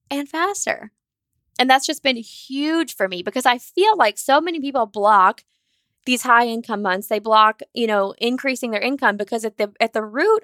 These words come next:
of it, they're afraid that they're never gonna be able to do it again, which is truly just not the case.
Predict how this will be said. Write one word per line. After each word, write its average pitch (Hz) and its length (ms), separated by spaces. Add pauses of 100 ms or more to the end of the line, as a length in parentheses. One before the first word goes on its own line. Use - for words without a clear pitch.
of 285 200
it, 196 180
they're 214 220
afraid 247 600
that 208 120
they're 233 120
never 247 520
gonna 226 180
be 214 100
able 214 200
to 202 80
do 196 160
it 190 60
again, 220 340 (840)
which 247 160
is 262 100
truly 311 280
just 220 140
not 214 120
the 202 80
case. - 480